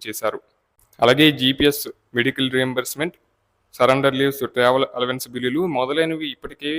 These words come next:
ట్రెజరీలో నిలిచిపోయాయని నర్సిరెడ్డి గారు వివరించారు. పెండింగ్ బిల్లులు చెల్లింపు విధానంపై మరిన్ని సూచనలు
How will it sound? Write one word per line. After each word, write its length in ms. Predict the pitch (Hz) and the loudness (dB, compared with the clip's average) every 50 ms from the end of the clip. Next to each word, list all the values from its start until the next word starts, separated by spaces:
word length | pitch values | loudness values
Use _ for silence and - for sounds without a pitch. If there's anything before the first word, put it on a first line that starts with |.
| 165 156 - | -8 -8 -6
ట్రెజరీలో 420 | 127 123 123 127 135 139 131 139 135 127 | -6 -4 -4 -2 -4 -4 -4 -4 -6 -6
నిలిచిపోయాయని 580 | 120 120 - - - 123 127 123 127 139 175 190 160 | -8 -10 -12 -10 -6 -4 -4 -4 -4 -4 -6 -4 -6
నర్సిరెడ్డి 440 | 123 117 - 123 120 127 123 120 123 | -6 -6 -6 -8 -8 -8 -8 -6 -6
గారు 120 | 123 123 117 113 | -6 -6 -4 -6
వివరించారు. 440 | 107 117 117 117 - 123 117 113 - _ _ _ _ _ _ _ _ _ - | -8 -10 -10 -10 -8 -6 -6 -6 -6 _ _ _ _ _ _ _ _ _ -6
పెండింగ్ 380 | 117 110 113 120 127 127 123 120 | -4 -4 -2 -2 -2 -4 -4 -4
బిల్లులు 280 | 123 120 120 120 123 123 120 123 - | -4 -4 -2 -2 -2 -2 -4 -4 -4
చెల్లింపు 320 | - 117 117 123 117 120 117 117 | -6 -6 -6 -6 -6 -4 -4 -4
విధానంపై 420 | 117 117 120 120 117 - 156 175 190 202 - _ _ _ _ 131 | -2 -2 -4 -8 -6 -6 -6 -6 -6 -6 -12 _ _ _ _ -2
మరిన్ని 280 | 127 127 143 156 156 151 | -2 0 0 -2 -4 -4
సూచనలు 440 | - 131 127 - - 139 139 139 143 | -4 -6 -6 -4 -6 -6 -4 -4 -6